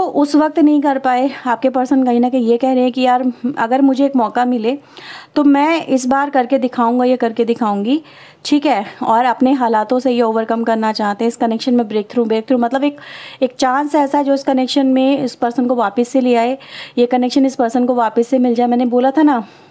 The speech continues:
कि past बहुत खूबसूरत रहा है, ठीक है, जैसे कि जब मिलते थे तो completeness आती थी, feeling होती थी कि now it's complete, everything is perfect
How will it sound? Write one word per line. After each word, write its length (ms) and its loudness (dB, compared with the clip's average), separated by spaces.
कि 220 0
past 320 -2
बहुत 280 -2
खूबसूरत 480 -4
रहा 100 -2
है, 180 -6
ठीक 180 0
है, 180 -2
जैसे 220 2
कि 240 2
जब 260 0
मिलते 380 2
थे 120 0
तो 160 0
completeness 760 0
आती 300 -4
थी, 220 -10
feeling 360 4
होती 240 0
थी 180 0
कि 180 -2
now 300 2
it's 220 -8
complete, 520 -8
everything 420 -2
is 140 -2
perfect 460 -8